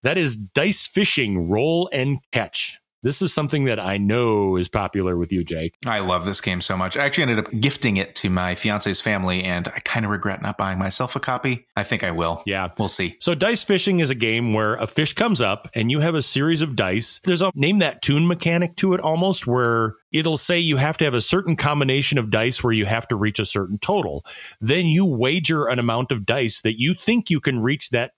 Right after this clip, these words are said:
Speaker 1: combination of things with. And there's a couple of special dice, or A K A special rods, that you can use to give power-ups like adjusting the totals of the dice or re-rolling. And once everybody's bet, the one that's given the most modest bet gets their first chance at trying to catch that fish.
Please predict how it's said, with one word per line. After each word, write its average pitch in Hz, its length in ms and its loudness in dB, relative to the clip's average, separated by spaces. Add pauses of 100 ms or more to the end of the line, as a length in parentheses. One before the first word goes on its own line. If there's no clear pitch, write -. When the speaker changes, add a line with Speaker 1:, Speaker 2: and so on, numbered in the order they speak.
Speaker 1:
combination 131 640 0
of 95 120 -2
things 120 340 0
with. 80 400 -4
And 110 480 0
there's 127 160 0
a 131 40 -4
couple 147 260 -2
of 113 80 -4
special - 400 -2
dice, 107 560 -2
or 95 180 -6
A 107 100 0
K 101 300 -2
A 101 60 0
special 110 480 -2
rods, 90 640 -2
that 135 160 0
you 147 180 0
can 139 180 0
use 135 300 0
to 127 180 0
give 120 300 -2
power-ups 127 580 0
like 101 200 0
adjusting 101 480 0
the 92 80 2
totals 180 400 0
of 165 100 2
the 147 60 -2
dice 147 400 0
or 120 120 2
re-rolling. 107 800 2
And 120 260 0
once 131 220 0
everybody's 135 460 0
bet, 131 320 -2
the 127 80 0
one 120 180 0
that's 120 320 -2
given 131 280 0
the 117 60 2
most 120 320 0
modest 110 640 2
bet 104 240 0
gets - 220 -2
their 110 120 2
first - 460 -4
chance 123 380 -2
at 113 140 -6
trying 101 280 -2
to 107 60 -4
catch - 300 -4
that 113 260 -2
fish. - 420 -2